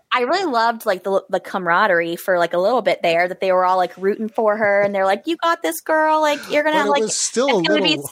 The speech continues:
Speaker 1: so special."
Speaker 2: <laughs> It was
Speaker 1: Um,
Speaker 2: still
Speaker 1: it
Speaker 2: a
Speaker 1: was a
Speaker 2: little
Speaker 1: li-, it was a
Speaker 2: strained.
Speaker 1: little, it was a little weird,
Speaker 2: Yeah.
Speaker 1: but it was, like, an, it was something nice and different for a change. Um, and then I, yeah, I, I guess she, I mean, why the champagne was special,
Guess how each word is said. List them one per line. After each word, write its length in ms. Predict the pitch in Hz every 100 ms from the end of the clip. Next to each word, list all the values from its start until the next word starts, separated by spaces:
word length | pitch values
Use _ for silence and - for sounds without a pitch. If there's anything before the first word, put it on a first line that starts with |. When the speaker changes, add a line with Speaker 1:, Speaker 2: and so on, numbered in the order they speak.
| 294
Speaker 1:
so 60 | 320 - - 294
special." 500 | 339 311 294 285 302 - -
Speaker 2:
<laughs> 180 | - -
It 60 |
was 120 | 220
Speaker 1:
Um, 220 | 240 247 233
Speaker 2:
still 80 |
Speaker 1:
it 20 | 277
Speaker 2:
a 40 |
Speaker 1:
was 80 | 320
a 40 |
Speaker 2:
little 120 | 302
Speaker 1:
li-, 80 | - -
it 80 | 320
was 80 | 311
a 40 |
Speaker 2:
strained. 120 | 311
Speaker 1:
little, 440 | 339 381 381 330 - _ _ 302
it 60 |
was 140 | 359 349
a 20 |
little 240 | 403 381
weird, 400 | 214 170 165 220 240
Speaker 2:
Yeah. 20 |
Speaker 1:
but 240 | 262 247 240
it 100 | 302
was, 100 | 339
like, 120 | 339 311
an, 100 | 269
it 80 | 294
was 140 | 320
something 480 | - 277 302 285 262 -
nice 460 | 202 190 175 220 -
and 180 | 214 254
different 540 | 170 - 233 262 269 -
for 340 | 226 220 220
a 60 | -
change. 640 | - 196 185 214 262 262 -
Um, 440 | 190 180 175 180 - - - - - -
and 240 | 214 214
then 480 | 214 208 202 202 190 - _ _ _
I, 100 | 196
yeah, 300 | 214 202 170
I, 460 | - 196 196 185 180 -
I 80 | 196
guess 240 | 196 214
she, 480 | - 240 220 208 196 -
I 140 | -
mean, 260 | 202 190 185 _ _ _ _ _ - - _ _ _ - -
why 460 | 240 269 311 339
the 80 | 285
champagne 480 | 277 254 226 233 214
was 100 | 196
special, 680 | - 175 175 175 170 170